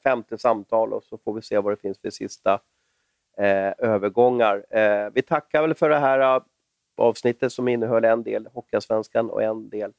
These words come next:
Sillysnack och lite S H L och så vidare. Och sen så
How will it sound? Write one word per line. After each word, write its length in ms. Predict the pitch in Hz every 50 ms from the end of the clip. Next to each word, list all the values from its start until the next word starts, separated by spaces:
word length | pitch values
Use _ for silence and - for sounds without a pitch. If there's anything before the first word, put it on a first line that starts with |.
| _ _ _ _ _ _ _
Sillysnack 640 | - - 214 208 175 160 143 - 170 151 147 - -
och 80 | 147
lite 220 | 131 127 - 135 123
S 120 | 120 - -
H 60 | 120
L 180 | 117 117 113 113
och 100 | 113 -
så 120 | - 113
vidare. 540 | 110 110 110 104 101 104 101 104 104 101 95 - _ -
Och 260 | 107 107 104 104 -
sen 300 | - - 104 104 104 101
så 380 | - - - 107 101 101 98